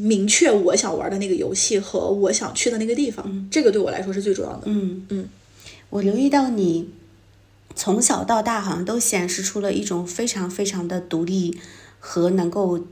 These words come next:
Speaker 2: 坚守自己的判断。
Speaker 1: 我觉得这个坚守有一部分是，是我刻意塑造的环境带来的。
Speaker 2: 嗯。
Speaker 1: 嗯。就是我在工作之后，我，其实我这个角色有很多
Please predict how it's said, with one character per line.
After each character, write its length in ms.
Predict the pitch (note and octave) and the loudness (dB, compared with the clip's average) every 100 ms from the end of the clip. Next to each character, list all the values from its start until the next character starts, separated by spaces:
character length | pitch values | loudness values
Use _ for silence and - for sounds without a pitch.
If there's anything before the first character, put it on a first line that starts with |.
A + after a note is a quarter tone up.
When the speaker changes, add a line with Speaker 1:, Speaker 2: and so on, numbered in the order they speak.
| - | -2
Speaker 2:
坚 240 | G#3 G3+ | 4 4
守 180 | G3+ E3 | 2 -2
自 160 | - | -4
己 100 | F3 | -6
的 100 | D3+ | -6
判 260 | D3 - E3+ | -10 -10 -8
断。 240 | F3 - - | -8 -12 -2
Speaker 1:
我 80 | A#3+ | 6
觉 120 | A#3 | 8
得 80 | D#4 | 8
这 120 | F4+ | 6
个 80 | D#4 | 6
坚 260 | D4+ D#4 | 4 4
守 320 | E4 - - C4+ | 4 2 2 4
有 160 | G3 | 4
一 80 | E3+ | 4
部 160 | F#3 D4+ | 4 2
分 240 | C4 G3+ | 4 0
是， 400 | G3+ - G#3+ F3+ - - - - | 2 4 6 4 0 -18 -16 -8
是 220 | - - | 2 6
我 160 | D4+ B3+ | 8 6
刻 220 | - D#4 | 6 4
意 140 | B3 A#3+ | 6 4
塑 220 | A3+ B3 | 2 2
造 160 | B3 | 2
的 80 | F#3 | 0
环 260 | - - - | 0 -2 -4
境 200 | A3 G#3+ | -2 0
带 160 | C#4 | 0
来 120 | B3 - | -2 -6
的。 100 | - | -2
Speaker 2:
嗯。 300 | G#3 F3+ F#3+ - - | 0 0 -4 -16 -10
Speaker 1:
嗯。 240 | F#3+ F#3+ G#3+ - - - - - - - _ - - - | -8 -8 -14 -20 -20 -20 -20 -20 -20 -20 _ -20 -20 -12
就 100 | - | -2
是 80 | C#4 | 2
我 160 | B3 F3+ | 6 6
在 160 | C4+ | 4
工 220 | B3+ C#4+ | 2 4
作 180 | D#4 C4+ | 6 4
之 160 | G3+ A#3+ | 6 2
后， 300 | A#3+ B3 G3 | 4 4 6
我， 460 | F#3 E3+ - - - - | 6 4 2 -6 -12 -2
其 120 | - | 4
实 60 | D4 | 8
我 140 | B3 | 8
这 100 | A#3+ | 8
个 80 | A3+ | 6
角 220 | F#3+ - | 6 2
色 180 | G3 G#3 | 0 2
有 160 | G3 F#3+ | 2 0
很 220 | G#3 - | -4 -2
多 200 | G3 | 0